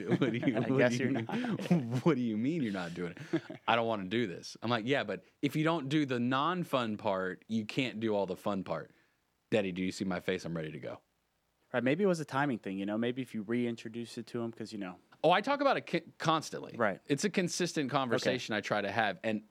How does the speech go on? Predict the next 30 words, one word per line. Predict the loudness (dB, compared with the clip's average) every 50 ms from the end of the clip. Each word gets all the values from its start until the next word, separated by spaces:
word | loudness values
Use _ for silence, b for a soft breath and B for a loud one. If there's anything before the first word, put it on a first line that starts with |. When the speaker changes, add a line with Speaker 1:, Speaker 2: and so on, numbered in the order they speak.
| _ 0
Speaker 1:
e-, | 0 2 2
and | 0 -2 -2 0 0
each | 0 0 2 2
day | 4 4 4 2 2
I, | 2 2
I |
wait | 2 4 2 2 2 0
for | -2
him | -2
to | -2 0
finally | 2 2 0 0 0 -2
say | -2 -2 -2 -2
yes, | -4 -2 0 2 2 2 2 0 0
so | 0 0 0
then | 2 0
I | 0 0
can | -2 -2 -4 -2
sign | 0 0 0 0 0
him | -2
up | -2 -4 -2
again | -2 -2 -2 -2
to | -4
take | -2 0 0 0 0
him. | -2 -4 -4 -4 -2
Speaker 2:
Right. | 0 0 0 -2 -6 _ _ _ _
Speaker 1:
But | 2 4 4
it's | 2 0
like, | -4 -4 -2
"Nah, | -2 0 0 -2 -2
Dad." | -4 -6 -6 -8